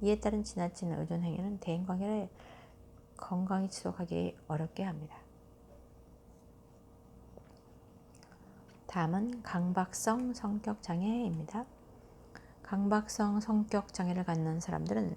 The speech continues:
세세한 규칙이나 스케줄 등에 대해 너무 주의를 기울여 정작 원하는 계획을 완성시키지 못하는 경우를, 음, 보게 됩니다. 이들은 자기 통제와 완벽성에 집착을 보이며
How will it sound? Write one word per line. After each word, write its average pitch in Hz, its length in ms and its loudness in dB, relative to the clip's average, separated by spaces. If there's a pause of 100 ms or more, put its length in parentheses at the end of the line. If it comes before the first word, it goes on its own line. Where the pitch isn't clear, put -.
세세한 220 540 2
규칙이나 208 580 0
스케줄 214 560 2
등에 180 280 2
대해 170 280 0
너무 165 460 0
주의를 185 500 2
기울여 185 400 0 (440)
정작 214 540 2
원하는 208 360 6
계획을 196 400 4
완성시키지 175 640 -2
못하는 175 360 0
경우를, 175 520 -2 (640)
음, 160 260 0
보게 170 180 2
됩니다. 160 380 -2 (540)
이들은 208 460 8
자기 180 260 2
통제와 208 600 4 (460)
완벽성에 214 800 6
집착을 190 520 2
보이며 170 440 2